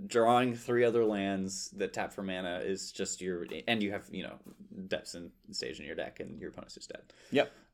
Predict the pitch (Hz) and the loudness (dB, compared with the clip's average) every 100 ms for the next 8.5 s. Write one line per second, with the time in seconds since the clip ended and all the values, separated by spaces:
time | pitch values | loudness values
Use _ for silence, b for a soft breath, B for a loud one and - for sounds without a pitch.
0 | _ 101 95 76 67 - _ _ 160 160 | _ -4 -2 -4 -8 -16 _ _ 10 10
1 | 160 175 196 143 120 151 139 139 151 143 | 10 6 4 6 8 8 8 6 6 6
2 | 135 110 107 104 - 104 113 101 104 101 | 10 10 8 4 0 0 0 0 2 4
3 | 98 95 95 90 104 98 101 - 90 - | 4 4 0 -2 0 2 2 2 0 0
4 | - - 87 73 - 127 117 95 101 95 | -4 0 2 2 -2 0 2 2 4 2
5 | 98 113 113 113 117 - - - - 107 | 2 2 2 4 4 4 -2 -6 -4 -6
6 | - 104 107 107 104 101 - 104 - 110 | -4 2 6 8 8 2 0 -2 -4 -6
7 | 101 101 85 87 - 95 101 92 95 92 | -4 -4 -4 -10 -10 -6 -4 -2 -2 -2
8 | 92 - 92 85 85 | -4 -4 -4 -4 -6